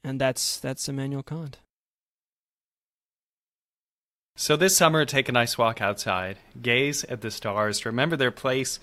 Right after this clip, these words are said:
Speaker 2: in Christian tradition, that God has revealed himself to them, speak, or ha-, revealed himself to us through them, you know, insofar as they're taken up in, uh, the cause of divine revelation. They're witnessed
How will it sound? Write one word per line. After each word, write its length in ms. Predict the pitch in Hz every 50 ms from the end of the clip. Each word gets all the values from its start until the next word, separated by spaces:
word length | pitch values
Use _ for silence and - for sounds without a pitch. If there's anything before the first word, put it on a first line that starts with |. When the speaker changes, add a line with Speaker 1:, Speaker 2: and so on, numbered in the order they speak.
| - - - - - - _
Speaker 2:
in 460 | - 135 127 127 123 120 120 117 107 - _ _ _ _ _ -
Christian 380 | - 165 170 - - 147 131
tradition, 580 | 117 123 127 127 139 147 - - 175 175 165 131
that 160 | 104 95 92
God 240 | - 101 104 113 113
has 160 | 113 104 -
revealed 340 | 104 92 104 110 113 131 127
himself 420 | - 113 98 - - 101 98 101 -
to 60 | -
them, 200 | 104 95 101 113
speak, 320 | - - - 113 113 113 - -
or 140 | 120 117 107
ha-, 160 | 101 104 101 98
revealed 560 | 101 110 120 120 110 110 127 139 147 139 123
himself 380 | 117 107 107 101 113 107 104 -
to 120 | - 110
us 140 | 101 98 -
through 200 | - 131 135 120
them, 280 | 98 92 92 101 127 - _ -
you 80 | 107 101
know, 100 | 92 92
insofar 440 | 104 107 - - 101 - 101 95 98
as 100 | 101 -
they're 140 | - 98 98
taken 340 | - - 104 98 - 98 98
up 220 | 98 107 - - -
in, 260 | 110 107 98 101 107 - _ - - - - - _ _ _ -
uh, 200 | - 107 98 98
the 100 | 98 104
cause 340 | - - 110 107 107 104 110
of 120 | 104 95
divine 280 | 107 101 101 98 101 101
revelation. 680 | 107 101 95 101 98 98 104 110 - - 113 110 104
They're 100 | 101 90
witnessed 540 | 87 95 95 - 101 95 - - - -